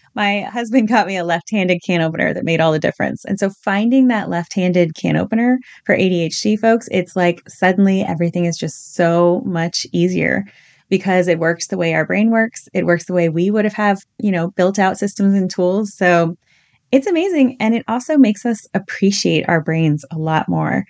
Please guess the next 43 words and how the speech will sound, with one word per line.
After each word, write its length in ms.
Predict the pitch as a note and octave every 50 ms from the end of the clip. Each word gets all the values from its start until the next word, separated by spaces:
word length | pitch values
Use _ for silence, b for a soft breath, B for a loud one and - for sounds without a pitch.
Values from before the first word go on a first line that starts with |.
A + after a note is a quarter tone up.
| b b b b b b _
With 160 | - G3 G3 F#3
most 420 | G3+ G3+ G3 G3+ A3 B3+ B3+ -
of 120 | C4 -
my 120 | A3+ G#3 G3
clients, 640 | G3+ - F#3 F3+ F3 E3+ E3 E3 - - - - _ _ _ _ _ _ _
when 120 | - G#3 F#3+
I 40 | F3
tell 220 | E3 E3+ F#3+ G3
them 200 | G3 G3 F#3+ E3+
things 240 | F#3 F3+ F#3 F3 F3
like, 220 | F3+ E3+ F3 F3 - _ _ _ _ _ _ _ _ _ _ _ _ -
"That's 220 | - G3+ G3+ G3+ -
totally 320 | - C#4 D4 D#4 C#4 A#3
normal 360 | G3 F#3 G3 G3 F3+ D#3 D#3
for 140 | - - E3+
our 240 | - D#3 D#3+ E3 E3 -
community," 540 | - D#3+ D#3+ E3 E3 D#3+ - C3+ - - G3+ b b b b b b b b b b _ _ _
many 320 | - G3+ F#3+ G3 A3 C4 C4+
people 520 | C4 A#3+ G#3 F#3+ G3+ F#3+ F3+ F3+ F3+ - - -
don't 180 | F3 E3+ F3+
know. 380 | E3+ E3 D#3+ D#3+ F#3 B3+ D4+ C4+ - G3
They 420 | - F#3+ F3+ F3 E3+ E3+ F3 F3 -
haven't 260 | - E3+ F3+ F3 D#3+
talked 280 | D#3+ - D#3 D#3+ - -
to 60 | -
many 200 | G3+ G3+ G3+ G#3+
people 220 | - A3+ G#3 A3+ A3
with 120 | A3 G#3+
A 120 | A#3 A3 G#3+
D 160 | G#3+ G#3+ A3
H 180 | A3 - - -
D, 260 | - A3+ A#3 A#3+ - -
and 120 | G3+ F#3+
they 120 | F#3 F3+
assume 400 | F3+ F3+ - - G3 G#3 A3 A#3 B3 B3 -
that 120 | G3+ F#3+ F3
there 140 | F#3 F3
is 100 | F3 F3
something 380 | - - E3 D#3 - F3 F3 E3+
terribly 400 | - - D#3+ D#3+ D#3+ E3+ E3+ D#3+
wrong 280 | D#3+ E3 D#3 D3+ D#3+ F#3
with 200 | A3+ B3 A#3+ C4
them, 300 | C4+ C4+ C#4 C#4 C#4